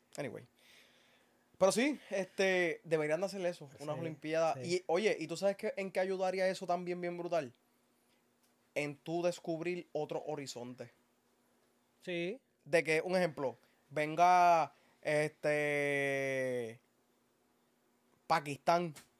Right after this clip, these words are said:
Speaker 2: Y tenga una tecnología, una cosa
Speaker 1: Y te
Speaker 2: ya
Speaker 1: venga
Speaker 2: bien
Speaker 1: con un ca-,
Speaker 2: violenta.
Speaker 1: con un carro, supongamos que, eh, déjame, déjame, coño, inventarme un carro, un moto-, un motor, eh, no inventármelo, sino un ca-, un motor que ya conocemos,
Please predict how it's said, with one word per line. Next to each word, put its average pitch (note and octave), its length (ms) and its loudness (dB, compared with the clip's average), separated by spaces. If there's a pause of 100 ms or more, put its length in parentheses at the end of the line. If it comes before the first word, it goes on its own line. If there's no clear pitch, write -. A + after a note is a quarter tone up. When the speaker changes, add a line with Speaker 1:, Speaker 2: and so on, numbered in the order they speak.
(340)
Speaker 2:
Y D3 100 -14
tenga C#3+ 240 -6
una D#3 200 -6
tecnología, D#3+ 600 -4
una D3+ 180 -6
cosa E3 120 2
Speaker 1:
Y A3+ 80 4
te A3 100 4
Speaker 2:
ya G#3+ 180 6
Speaker 1:
venga C4 180 6
Speaker 2:
bien C4 40 2
Speaker 1:
con C4 80 10
un C4+ 60 8
ca-, C4+ 120 4
Speaker 2:
violenta. B3+ 360 6
Speaker 1:
con B3+ 100 8
un C4 200 6
carro, C4 640 6
supongamos G#3 720 4
que, F3+ 800 4 (1900)
eh, D#3+ 920 4
déjame, E3 320 -2
déjame, D3+ 180 -4 (120)
coño, C#3+ 300 -4 (380)
inventarme D#3+ 420 0
un D#3 80 -6
carro, D3+ 280 2
un C#3+ 120 -8
moto-, D3+ 240 -4
un D#3 180 -4
motor, D3+ 220 -2 (140)
eh, C3+ 360 -4
no F3 80 -2
inventármelo, A3 460 2
sino E3 160 -4
un F3+ 60 -4
ca-, E3+ 140 2
un F3+ 80 -4
motor F3+ 240 0
que F#3 100 -2
ya E3+ 120 4
conocemos, D3+ 480 -2